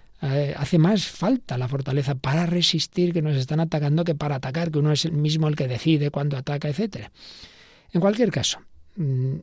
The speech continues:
un, un paso previo que ya hemos mencionado un poquito.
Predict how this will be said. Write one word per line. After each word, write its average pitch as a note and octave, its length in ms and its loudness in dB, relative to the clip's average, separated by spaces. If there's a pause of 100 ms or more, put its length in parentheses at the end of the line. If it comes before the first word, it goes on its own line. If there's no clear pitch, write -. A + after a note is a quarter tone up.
(220)
un, D#3 360 2
un D3 240 2
paso C3+ 320 -2
previo C3+ 420 0 (400)
que - 140 -6
ya B2+ 100 0
hemos B2+ 460 -2
mencionado A#2+ 720 -4
un A#2 160 -2
poquito. - 440 -12